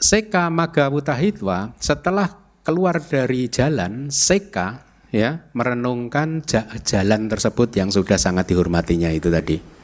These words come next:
Objek yang sangat kuat tadi. Paham ya? Berarti kalau yang itu seka maga utahitwa, pacaya damanya adalah maga, jalan, ya. Kemudian dari jalan akhirnya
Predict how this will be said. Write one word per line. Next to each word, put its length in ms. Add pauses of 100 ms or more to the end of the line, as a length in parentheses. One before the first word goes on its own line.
(360)
Objek 400
yang 80
sangat 240
kuat 320
tadi. 320
Paham 320
ya? 160 (640)
Berarti 720
kalau 480
yang 480
itu 320
seka 400
maga 720
utahitwa, 800 (480)
pacaya 400
damanya 480
adalah 560
maga, 560 (320)
jalan, 480 (320)
ya. 320 (560)
Kemudian 960 (160)
dari 240
jalan 480
akhirnya 560